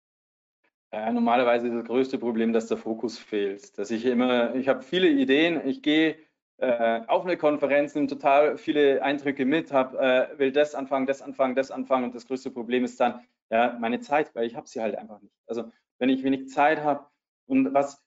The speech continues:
was große Teams haben, also, ähm, wenn, wenn du, wenn du mit einer, also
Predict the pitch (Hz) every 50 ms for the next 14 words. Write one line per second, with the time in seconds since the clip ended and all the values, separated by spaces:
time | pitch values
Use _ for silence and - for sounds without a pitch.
0 | _ _ 131 131 - - - 139 156 185 202 196 180 160 - - 147 135 131 123
1 | - 127 123 123 117 113 110 117 120 117 113 110 104 123 120 113 110 110 113 -
2 | - _ _ _ _ _ _ _ _ _ _ _ _ _ _ - - _ _ _
3 | _ _ _ _ _ 143 143 147 - 131 143 147 151 143 143 139 139 131 135 139
4 | 143 135 139 135 131 135 131 131 127 123 123 117 - - _ _ _ _ _ _
5 | 101 120 113